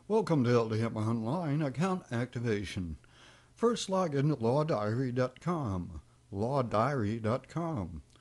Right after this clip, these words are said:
In the upper right-hand corner of the first display, you'll notice a button that says L D M Online Login. We're very conscious of your security,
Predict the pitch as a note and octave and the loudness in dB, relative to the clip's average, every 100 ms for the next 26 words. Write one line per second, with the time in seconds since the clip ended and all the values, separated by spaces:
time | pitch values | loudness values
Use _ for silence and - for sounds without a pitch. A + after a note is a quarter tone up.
0 | - - - G2 G2 G#2 G2+ G#2+ G#2+ G2 | -20 -20 -8 -4 0 0 2 0 2 2
1 | A2+ A2+ A2+ D#3 F3 C#3 A#2+ - C#3+ A#2+ | 0 0 0 0 2 0 -2 -2 -4 -2
2 | A#2+ G#2 - F3+ F3+ D#3+ - - - G#3+ | -8 -10 -4 -4 -4 -8 -16 -20 -8 -4
3 | G#3+ G3 - G#3 G#3+ G#3 G#3+ F3 - E3 | -4 -4 -2 0 0 0 -2 -4 -4 -2
4 | D3+ C#3 - - - C3 B2+ A#2 A2 G#2+ | -2 -6 -14 -20 2 2 4 2 2 2
5 | G#2+ G2+ C3 F3+ E3 D#3+ D#3+ - _ B2+ | 2 0 -2 0 -2 -2 -6 -14 _ -4
6 | C3 G#2 G2+ F2+ E2+ D#2 - _ - - | -2 0 0 -2 -6 -10 -14 _ -20 -20
7 | - - - _ _ _ _ _ E3 A3 | -20 -20 -20 _ _ _ _ _ 0 4
8 | A3 E3+ D3+ F#3+ - D#3 C3 C3+ C3 C3+ | 4 4 2 2 0 -6 -4 0 2 2
9 | - B2+ E3+ E3+ G#2+ | 0 -6 -4 -2 -2